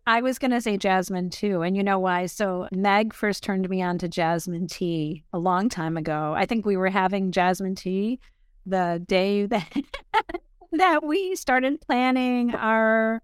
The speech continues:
blog i-, at Inside Higher Ed, which then this came,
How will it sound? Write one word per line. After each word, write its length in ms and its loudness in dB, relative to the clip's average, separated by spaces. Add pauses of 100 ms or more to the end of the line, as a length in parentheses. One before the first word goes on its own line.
(160)
blog 600 0 (100)
i-, 80 -4 (120)
at 240 2
Inside 360 0
Higher 340 2
Ed, 420 0
which 280 -6
then 360 0
this 200 -4
came, 200 -2